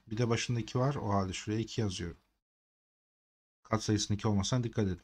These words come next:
Bakın burada altı var. Altıyı üç çarpı iki çarpı sinüs yirmi beş, kosinüs yirmi beş yazalım. Burası sinüs elli.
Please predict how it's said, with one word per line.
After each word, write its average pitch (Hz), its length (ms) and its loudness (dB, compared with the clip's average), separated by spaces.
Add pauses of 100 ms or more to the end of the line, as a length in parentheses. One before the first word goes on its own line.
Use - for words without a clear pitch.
(120)
Bakın 123 220 0
burada 123 120 2
altı 123 320 2
var. 123 260 0
Altıyı 117 680 2
üç 131 320 -4
çarpı 117 800 2
iki 110 280 -4
çarpı 101 480 0
sinüs - 640 -2
yirmi 101 400 2
beş, 110 240 -2
kosinüs - 840 -4
yirmi 104 220 2
beş 120 220 -2
yazalım. 120 420 0 (1160)
Burası 120 380 4
sinüs 131 380 2
elli. 107 360 4